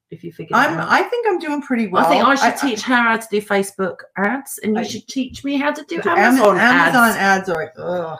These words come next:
Speaker 1: Maybe we
Speaker 2: But
Speaker 1: can
Speaker 2: once
Speaker 1: do
Speaker 2: you
Speaker 1: a little
Speaker 2: set 'em up,
Speaker 1: session
Speaker 2: they
Speaker 1: on it.
Speaker 2: re-, they re-, they do themselves.
Speaker 1: Oh, that's handy
Speaker 2: They
Speaker 1: to know.
Speaker 2: kinda redo themselves, yeah.
Speaker 1: Do you know what? I, I, I'm afraid we're go-, we're gonna have to go. We've been on here for, for nearly an hour
Speaker 2: Hour.
Speaker 1: already.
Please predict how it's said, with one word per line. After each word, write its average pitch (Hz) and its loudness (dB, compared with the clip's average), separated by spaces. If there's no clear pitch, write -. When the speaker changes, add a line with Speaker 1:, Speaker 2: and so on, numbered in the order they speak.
Speaker 1:
Maybe 262 2
we 262 2
Speaker 2:
But 302 6
Speaker 1:
can 311 6
Speaker 2:
once 359 4
Speaker 1:
do 285 0
Speaker 2:
you 277 4
Speaker 1:
a - 4
little 285 2
Speaker 2:
set 302 2
'em 294 2
up, 285 4
Speaker 1:
session 294 0
Speaker 2:
they 226 6
Speaker 1:
on 208 6
it. 190 4
Speaker 2:
re-, 226 -2
they 220 -4
re-, 202 -6
they 220 -6
do 208 -8
themselves. - -14
Speaker 1:
Oh, 147 -10
that's 143 -18
handy 131 -10
Speaker 2:
They 180 -14
Speaker 1:
to 131 -18
know. 127 -10
Speaker 2:
kinda - -12
redo 165 -20
themselves, - -20
yeah. - -14
Speaker 1:
Do 233 -8
you 240 0
know 262 4
what? 240 2
I, - 0
I, 247 0
I'm 220 0
afraid 285 -4
we're 277 -4
go-, - -6
we're 254 -4
gonna 254 -4
have 220 -6
to 180 -8
go. 196 -6
We've 240 -6
been 240 -4
on 233 0
here 196 -2
for, 170 -6
for 175 -2
nearly 202 2
an 175 -2
hour 165 -2
Speaker 2:
Hour. - -4
Speaker 1:
already. 170 -4